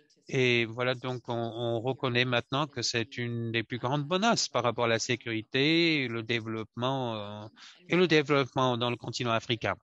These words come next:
C'est quand même très compliqué aussi.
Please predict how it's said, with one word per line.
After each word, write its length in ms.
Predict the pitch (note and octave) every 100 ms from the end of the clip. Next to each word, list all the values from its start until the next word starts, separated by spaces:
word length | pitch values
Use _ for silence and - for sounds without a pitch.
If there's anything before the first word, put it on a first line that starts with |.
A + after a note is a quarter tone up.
| _ - - - - -
C'est 540 | - C#3+ C#3 C3+ C3+
quand 120 | - C#3
même 200 | C#3 C3
très 200 | - C#3+
compliqué 1080 | D3+ C3 C3+ C3+ _ _ _ _ - G#3 C3+
aussi. 460 | G#2+ - G#2 G2